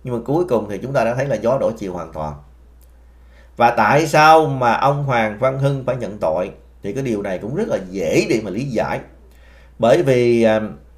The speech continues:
ông ta biết rằng là có khi không chối tội được,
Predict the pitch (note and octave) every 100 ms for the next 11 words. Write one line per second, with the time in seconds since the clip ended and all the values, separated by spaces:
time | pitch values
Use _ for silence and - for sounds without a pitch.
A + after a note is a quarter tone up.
0 | - - - - - - - C#3+ C#3+ C3+
1 | C#3 C3 B2+ F3+ F3 A#2+ G2+ F2 - -
2 | - - - - G2+ C3 C#3+ B2+ A#2 A2+
3 | B2+ D3 C#3+ D#2+ D#2 D2+